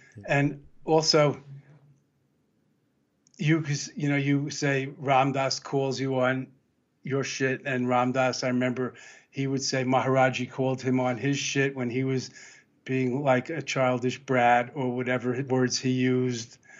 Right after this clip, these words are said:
Speaker 2: not believing or saying it's not possible or how, you know, I, yes,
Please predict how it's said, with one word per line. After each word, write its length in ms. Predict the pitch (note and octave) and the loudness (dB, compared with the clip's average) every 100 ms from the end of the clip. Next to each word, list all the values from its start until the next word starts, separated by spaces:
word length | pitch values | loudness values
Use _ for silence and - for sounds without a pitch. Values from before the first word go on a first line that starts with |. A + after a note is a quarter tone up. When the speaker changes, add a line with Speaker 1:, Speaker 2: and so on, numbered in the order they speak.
| - - _ _ - | -20 -20 _ _ -4
Speaker 2:
not 320 | C3+ C3+ C3+ | 2 2 2
believing 680 | C3+ B2+ C3+ B2 B2+ B2+ B2 | -2 -2 -2 0 2 2 0
or 60 | A2+ | 0
saying 200 | C3+ B2+ | 0 0
it's 120 | A#2+ | 0
not 200 | B2+ A#2+ | -2 0
possible 500 | B2 A#2+ - A#2+ A#2+ | 0 0 0 -6 -4
or 420 | A#2 A#2 A#2 G#2+ - - - - _ - _ _ - | -4 -4 -6 -8 -12 -20 -20 -20 _ -20 _ _ 0
how, 280 | C#3 D3+ - | 2 2 0
you 120 | B2+ | -2
know, 240 | A#2 A#2 - _ _ _ | -2 -6 -12 _ _ _
I, 240 | C3+ D#3+ - | 4 4 2
yes, 600 | F#3+ F3+ D3+ D3 - - | -4 2 4 4 2 -2